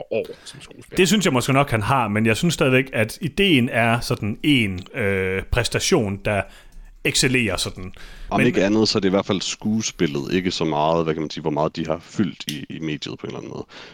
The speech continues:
Speaker 3: Øh, bare lige i øvrigt, hvis det ikke var tydeligt, det var bestemt en joke, at jeg s-, foreslog Jesse Plemons, fordi det er selvfølgelig Jesse Buckley, der skal nomineres for den her film.
Speaker 2: Men jeg synes, de begge to er rigtig gode, men jeg synes også bare, det der, altså det der argument, du havde før, Lars, det kan jeg nemlig også godt lide, det her med, at sådan en, øh,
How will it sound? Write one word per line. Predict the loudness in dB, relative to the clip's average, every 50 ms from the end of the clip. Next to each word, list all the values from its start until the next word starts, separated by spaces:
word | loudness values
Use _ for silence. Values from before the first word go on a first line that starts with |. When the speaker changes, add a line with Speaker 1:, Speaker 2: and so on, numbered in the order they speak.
| -6 -2
Speaker 3:
Øh, | 0 0 0 0 -2 -4
bare | -4 -2 -2
lige | 0 0
i | 0
øvrigt, | 0 0 -2 -2
hvis | -6 -4
det | -2 -2
ikke | 0 0 0 0
var | 0 -2
tydeligt, | -2 -2 -4 -2 -2 -2 -2 -4 -8 -6
det | -4 -4
var | -4 -6 _ -6
bestemt | -6 -2 -2 -2 -4 -4
en | -8 -8 -4
joke, | -2 -2 0 -2 -2
at | -2 -2
jeg | -4 -2
s-, | -2 -4 -4 -2
foreslog | 0 0 0 0 0 -2 -2 0
Jesse | -2 -2 -2 -2
Plemons, | -2 -2 -2 -2 -2 -4
fordi | -6 -6 -8
det | -6 -4 -2 -4 -2
er | -2
selvfølgelig | -2 -6 -6 -6 -2 0 2 2 4 2 2 0
Jesse | -2 -2 -2
Buckley, | -4 -6 -10 -12 -8 -6 -4
der | -4 -4
skal | -2 -2 -2
nomineres | -2 -2 0 -2 -2 -4
for | -6 -8
den | -8
her | -6
film. | -6 -6 -6 -6 -8 -10 -14 -16 -16 -8 -2
Speaker 2:
Men | 0 0
jeg | 2 2
synes, | 2 2
de | 2
begge | 2 2 2
to | 2
er | 4
rigtig | 2 2 2 4
gode, | 4 4 4 4
men | 4 4
jeg | 4 2
synes | 2 2 2
også | 2 2 2
bare, | 2 2 2
det | 4 4
der, | 4 4
altså | 4 2 -2 -2 0 2
det | 4
der | 4
argument, | 4 4 4 2 4
du | 4
havde | 4 4 4
før, | 4 2 2
Lars, | 4 4 2 2
det | 0 0 0
kan | 2
jeg | 2 4
nemlig | 4 4 4
også | 4 4
godt | 2 2 2
lide, | 2 2 2
det | 2 4
her | 4 4
med, | 4 4 4 4 4
at | 2 0 0 -2 -6 -12 -14 -20 -20 -20 -20 -14 -4 0
sådan | 2 4 4 4
en, | 4 4 4 4 4 4 2 2
øh, | 2 4 6 4 4